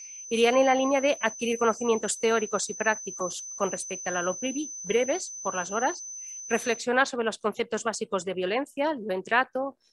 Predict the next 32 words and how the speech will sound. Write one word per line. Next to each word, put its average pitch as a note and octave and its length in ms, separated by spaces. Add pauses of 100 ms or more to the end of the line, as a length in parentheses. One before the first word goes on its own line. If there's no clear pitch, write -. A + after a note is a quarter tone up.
(120)
los G3+ 160
entornos G3 340
seguros G3 340
y F#3 100
de F#3 100
protección F3+ 440
y E3+ 40
seguridad, F#3 480 (720)
analizar A3+ 440
la C4+ 80
implementación B3 680
de G#3 100
esta A#3 240
cultura A3 420
del F#3 120
buen F#3+ 180
trato F#3 380
en G3 140
las F3 180
entidades F#3 380
de F3+ 80
tiempo F3+ 240
libre G3 200
educativo C#4+ 600 (220)
y B3 120
conocer A#3+ 480
los B3+ 140
protocolos A3 480
establecidos A3+ 680
y A3 80
la G3+ 100
figura, G3 440